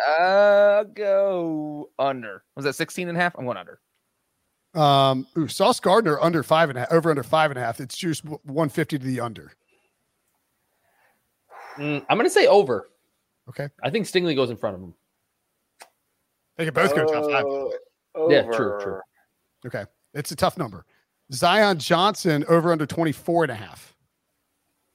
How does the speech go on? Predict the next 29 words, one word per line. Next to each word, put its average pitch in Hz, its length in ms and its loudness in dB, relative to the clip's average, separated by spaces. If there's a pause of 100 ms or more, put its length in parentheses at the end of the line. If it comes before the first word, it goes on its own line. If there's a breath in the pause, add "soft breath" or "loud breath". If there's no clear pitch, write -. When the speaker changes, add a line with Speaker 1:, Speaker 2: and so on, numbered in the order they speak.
(300)
Speaker 3:
Ooh. 92 120 -20 (960)
It's - 80 -20
the 87 80 -12
Cowboys. 85 640 -12
Uh, 104 280 -2
Speaker 4:
That's - 100 -4
Speaker 3:
let's 131 120 2
Speaker 4:
right 113 140 0
behind 139 200 2
the 135 40 0
Speaker 3:
say 131 220 0
Speaker 4:
Cowboys, 101 300 -14 (100)
yeah. 107 200 -20
Speaker 2:
Yep. 117 100 -12
Speaker 3:
Yeah. 107 380 -4 (420)
Let's 127 240 -2
Speaker 4:
And 104 100 -4
Speaker 3:
say 139 500 2
Speaker 4:
Cardinals. - 200 -10 (640)
Speaker 3:
under. 117 540 -4 (360)
Speaker 2:
Yeah, 71 120 -18
it's - 160 -18
juicy 120 300 -12
the 90 80 -20
under. 76 220 -20 (380)
Speaker 4:
Under. 98 300 -10
Speaker 1:
I'll 135 100 2
go 127 160 -6
over. 101 320 -10